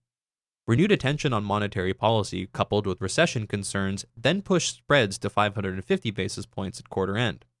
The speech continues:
At five hundred and fifty basis points, high yield finished Q three below this year's wide mark of six hundred and five basis points in early July,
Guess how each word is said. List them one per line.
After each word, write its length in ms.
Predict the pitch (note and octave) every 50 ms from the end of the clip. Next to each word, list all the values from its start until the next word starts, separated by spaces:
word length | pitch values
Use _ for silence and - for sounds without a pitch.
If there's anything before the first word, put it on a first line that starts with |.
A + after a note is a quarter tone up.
| _ _ _ _ _ _ _ _ _ _ _ _ -
At 60 | A2+
five 220 | - D3 F3 F3
hundred 260 | D#3+ D#3+ C#3 B2 A2+ A2
and 100 | G#2+ -
fifty 240 | G3+ G#3+ - B2+
basis 320 | G#2+ G#2+ G2 F#2+ - G2 F#2+
points, 460 | - - G2 F#2+ F#2 F2+ - - - _ _ _ _ _ -
high 120 | A#2+ C#3
yield 260 | E3+ F#3+ A3 G3+ E3+ -
finished 440 | - - D3+ C3 A#2 - - -
Q 180 | - - A#2+ G#2
three 280 | - - C3 D3+ C3 G#2
below 380 | E2+ - A2 A2+ C#3 F3 F3+
this 240 | E3 C#3 C3 - -
year's 260 | A2+ A2 G#2 G2 G2+
wide 280 | G#2 G2 F#2+ F2+ E2 -
mark 320 | D3+ D#3 A#2+ G#2+ - - -
of 120 | G#2 -
six 240 | - - E3 - -
hundred 220 | B2+ A2 G#2 G2+
and 100 | G2+ G2
five 220 | - G2 F2+ F2 -
basis 300 | D#3 E3+ - - B2+ -
points 340 | - - G2 F#2+ F#2+ -
in 100 | - F#2+
early 220 | F2+ D#2 C#2+ C#2+ -
July, 420 | - F#2 G2+ B2 A2+ F2 C#2+ -